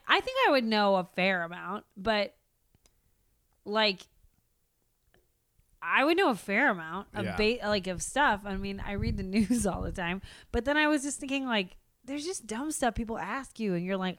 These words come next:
Speaker 1: "I don't know," like, who the majority whip.
Speaker 2: <laughs> Yeah, right. Watch me
Speaker 1: Exactly
Speaker 2: whip.
Speaker 1: what they do. I wanna
Speaker 2: Watch
Speaker 1: say,
Speaker 2: me, nay, nay.
Speaker 1: "Oh,
Speaker 2: You
Speaker 1: no.
Speaker 2: know,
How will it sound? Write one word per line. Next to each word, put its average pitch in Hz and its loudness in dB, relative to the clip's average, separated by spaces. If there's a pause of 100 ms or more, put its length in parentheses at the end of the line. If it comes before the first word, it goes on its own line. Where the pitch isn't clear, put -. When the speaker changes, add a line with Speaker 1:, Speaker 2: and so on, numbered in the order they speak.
(160)
Speaker 1:
"I 240 -10
don't 302 -6
know," 311 -4 (720)
like, 202 -6 (120)
who 247 -2
the 240 -2
majority 214 0
whip. 196 0 (280)
Speaker 2:
<laughs> 185 6 (220)
Yeah, 175 6 (120)
right. 180 4 (680)
Watch - -
me 233 2
Speaker 1:
Exactly 254 8
Speaker 2:
whip. 269 10
Speaker 1:
what 262 8
they 269 4
do. 254 4 (100)
I 247 2
wanna 381 2
Speaker 2:
Watch 139 4
Speaker 1:
say, 147 -4
Speaker 2:
me, 156 2
nay, 156 2
nay. 151 2
Speaker 1:
"Oh, 175 2
Speaker 2:
You 156 4
Speaker 1:
no. 220 8
Speaker 2:
know, 226 8